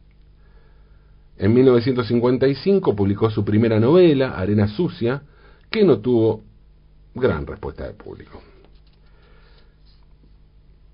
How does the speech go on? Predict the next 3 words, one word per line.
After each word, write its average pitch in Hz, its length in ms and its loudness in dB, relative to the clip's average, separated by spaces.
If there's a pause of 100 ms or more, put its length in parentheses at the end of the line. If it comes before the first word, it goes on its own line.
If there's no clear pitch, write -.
(120)
Siguió 147 220 0
laburando, 92 1160 0
escribiendo 76 840 -8